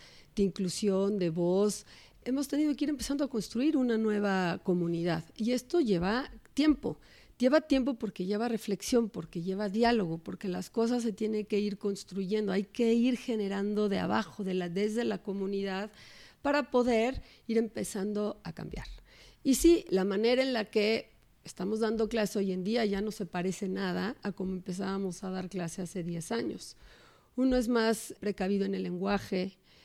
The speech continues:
en la inclusión, en la no discriminación. El lenguaje pesa, el lenguaje importa en la participación de las y los alumnos en el salón de clases,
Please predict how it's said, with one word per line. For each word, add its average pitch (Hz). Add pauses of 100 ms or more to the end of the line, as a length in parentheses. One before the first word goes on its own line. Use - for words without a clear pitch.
(280)
en 185
la 180
inclusión, 202 (400)
en 196
la 180
no 208
discriminación. 190 (340)
El 185
lenguaje 196
pesa, 190
el 202
lenguaje 185
importa 196
en 208
la 202
participación 185
de 185
las 180
y 175
los 170
alumnos 220
en 196
el 180
salón 185
de 180
clases, 165